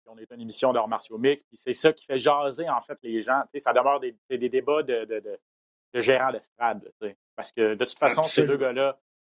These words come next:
Speaker 1: ces des, ces deux gars-là font ce qu'ils ont à faire, gagnent leur combat de façon décisive. Euh, Kamaru Usman, il, il est, il est présentement, et ça, je suis d'accord avec ça, présentement le meilleur combattant livre pour livre dans, en arts
Speaker 2: Ouais.
Speaker 1: martiaux mixtes.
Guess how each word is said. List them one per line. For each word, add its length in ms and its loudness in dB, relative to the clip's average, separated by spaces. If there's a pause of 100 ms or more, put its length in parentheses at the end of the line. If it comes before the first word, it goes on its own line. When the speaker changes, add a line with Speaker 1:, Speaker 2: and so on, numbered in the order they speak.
(360)
Speaker 1:
ces 80 4
des, 260 4
ces 160 -2
deux 160 2
gars-là 500 0 (140)
font 140 -2
ce 60 -12
qu'ils 80 0
ont 80 0
à 60 0
faire, 360 -4 (100)
gagnent 220 2
leur 160 2
combat 460 -2
de 80 -6
façon 320 -12
décisive. 640 0 (520)
Euh, 540 0 (240)
Kamaru 320 4
Usman, 400 0
il, 100 -10
il 160 -4
est, 200 0
il 120 0
est 60 2
présentement, 760 0
et 100 -6
ça, 120 -8
je 60 -8
suis 80 -8
d'accord 280 4
avec 180 -6
ça, 180 -10
présentement 440 -8
le 100 -4
meilleur 500 0
combattant 300 -8
livre 280 -14
pour 180 -4
livre 260 -2
dans, 320 0 (560)
en 120 4
arts 100 8
Speaker 2:
Ouais. 80 -2
Speaker 1:
martiaux 200 -4
mixtes. 360 -6